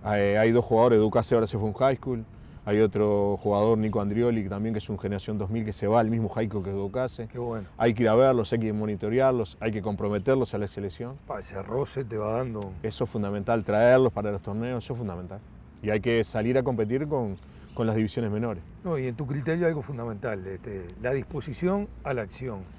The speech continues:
Speaker 2: Porque
Speaker 1: Claro.
Speaker 2: todo esto está precioso, pero si no se baja a tierra y no se echa a andar.
Speaker 1: Hablaba a-,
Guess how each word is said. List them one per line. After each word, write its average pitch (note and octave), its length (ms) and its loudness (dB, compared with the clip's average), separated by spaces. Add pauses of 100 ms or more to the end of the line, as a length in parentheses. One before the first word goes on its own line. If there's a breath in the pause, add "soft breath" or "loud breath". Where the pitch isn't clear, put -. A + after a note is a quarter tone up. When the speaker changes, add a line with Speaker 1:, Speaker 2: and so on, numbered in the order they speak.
Speaker 2:
Porque C#3+ 180 -2
Speaker 1:
Claro. G#3 100 8
Speaker 2:
todo G3+ 120 8
esto D#3 340 2 (520 loud breath)
está E3+ 160 0
precioso, E3 480 0
pero A#2 140 -4
si D#3+ 100 -4
no A#3 100 0
se F3+ 120 0
baja D3+ 200 4
a C3+ 40 -2
tierra F#3 340 4
y D3 40 -4
no C#3+ 120 -4
se C#3+ 120 -6
echa C3 160 -4
a - 20 -4
andar. D3+ 280 0
Speaker 1:
Hablaba C#3 440 8
a-, B2+ 140 4